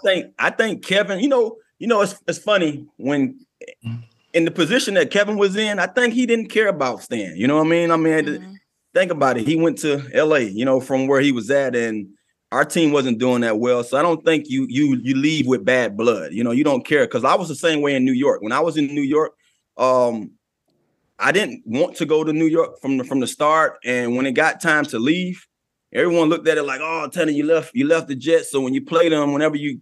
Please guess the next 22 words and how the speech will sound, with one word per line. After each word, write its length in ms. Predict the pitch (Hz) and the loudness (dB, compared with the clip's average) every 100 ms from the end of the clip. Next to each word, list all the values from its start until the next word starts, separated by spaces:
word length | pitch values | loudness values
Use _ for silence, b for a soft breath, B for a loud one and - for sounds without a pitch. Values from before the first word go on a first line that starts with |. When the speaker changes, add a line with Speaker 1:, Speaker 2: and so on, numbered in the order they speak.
| _ | _
Speaker 1:
finally 220 | 156 147 | 2 2
get 100 | 143 | 0
a 40 | 135 | -4
chance 240 | 160 143 | -4 -6
to 60 | 123 | -4
play 200 | 165 151 | -2 0
them, 180 | 135 | 0
when 100 | 135 | -2
you 240 | 131 135 135 - _ | -2 -2 -4 -12 _
have 280 | - 151 143 | -2 0 2
that 180 | 139 139 | 0 0
kind 240 | 160 143 | 0 -2
of 100 | 135 | 0
mindset 580 | 120 135 151 147 - 135 | 0 2 2 0 0 0
of 120 | 123 | 2
you 80 | 127 | 0
want 160 | 135 135 | 0 0
to 60 | |
do 200 | 113 139 | 0 -2
'em 120 | 131 120 | 0 2
bad. 280 | 147 135 113 | 2 0 0
No, 340 | 175 247 117 | 0 -2 -4